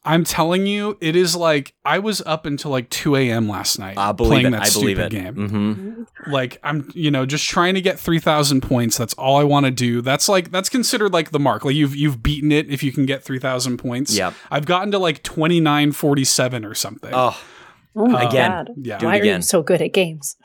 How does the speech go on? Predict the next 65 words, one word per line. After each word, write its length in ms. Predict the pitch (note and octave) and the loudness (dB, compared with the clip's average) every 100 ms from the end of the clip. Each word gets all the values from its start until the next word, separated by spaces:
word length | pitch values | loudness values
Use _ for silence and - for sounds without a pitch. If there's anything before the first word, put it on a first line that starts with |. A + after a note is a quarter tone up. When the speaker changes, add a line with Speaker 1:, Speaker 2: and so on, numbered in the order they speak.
| - - | -16 -6
Speaker 3:
<laughs> 180 | A3+ - | -6 0
Speaker 2:
Right? 200 | C3+ G#2 | 0 0
Speaker 1:
Oh 80 | G#2 | -4
my 120 | F2+ | -10
gosh. 580 | - - E2 - - - _ _ - - - - | -10 -8 -6 -4 -6 -8 _ _ -20 -20 -12 -2
Speaker 2:
I 60 | D3 | 2
Speaker 1:
It's 80 | |
Speaker 2:
feel 80 | D#3 | 4
Speaker 1:
hard. 160 | A2+ F#2+ | 4 2
Speaker 2:
like, 80 | - - | -6 -8
I 80 | D#3 | -6
feel 160 | G#3 C#4 | -4 -2
like 120 | C4+ | -2
it's 120 | F3+ | -4
high 240 | D3+ D#3+ D#3+ | -4 -2 -2
up 120 | E3+ | -2
on 140 | D#3+ | 0
the 140 | C#3 A2+ | 0 -2
Japanese 520 | C#3 B2+ C3 B2 G#2+ | -2 -2 -2 -4 -4
eShop 400 | A#2+ - E2+ D#2+ | -4 -2 -2 -4
as 100 | F2+ | -6
well. 220 | G#2+ F2 | -4 -2
Like, 160 | A2 A2+ | -4 -2
you 80 | D3+ | 2
won't 140 | - | 4
even 120 | C3 | 6
Speaker 1:
Number 140 | D#3+ E3 | 6 6
Speaker 2:
have 60 | D3+ | 6
to 40 | |
go 20 | |
Speaker 1:
one. 100 | C#3 A2+ | 4 0
Speaker 2:
dig 200 | C#3+ C#3+ | -2 -2
for 260 | B2 F#2+ | 0 0
it. 120 | F#2 | -2
Yeah. 160 | A#2 A#2+ | -2 0
Speaker 3:
It's 100 | F#2 | 2
all 180 | A#3+ A3 | 2 2
over 100 | D3+ | 2
Speaker 1:
No. 120 | F#3 | 2
Speaker 3:
the 60 | - | 4
Speaker 2:
Yeah. 40 | |
Speaker 3:
place. 420 | G#3+ E3 D#3 - A#2 | 0 -2 -6 -8 -6
Speaker 2:
Mm-hmm. 360 | A#2 A#2 A#2 | -4 -4 -2
Speaker 1:
No, 140 | C3 B2+ | 0 0
it's 140 | - | 2
Speaker 3:
It's 0 | |
a 40 | F3+ F3+ | 4 4
Speaker 1:
number 160 | F3 | 4
Speaker 3:
hot 100 | E3 | 4
Speaker 1:
one. 160 | C#3+ C3+ | 4 2
Speaker 3:
commodity. 220 | C4 C4+ | 2 0
Speaker 1:
Yeah. 180 | C3 - - - | -2 -6 -18 -6
Speaker 2:
Bring 220 | D3 B3+ | 0 2
it 80 | E4 | 4
on 140 | D#4 D4 | 4 4
Speaker 1:
The 40 | |
Speaker 2:
over 220 | C4 A3+ | 4 2
here, 200 | D3+ C3 | 0 0
Reggie. 300 | A2 G2+ F2+ | 0 -2 -4
Come 220 | F2+ F#3+ | -4 0
on. 160 | B3 D#3 | 2 2
What 120 | E3+ | 0
are 40 | C#4 | 2
you 100 | E4 | 4
doing? 480 | D#4 A3 G#2 F2 | 4 4 0 -4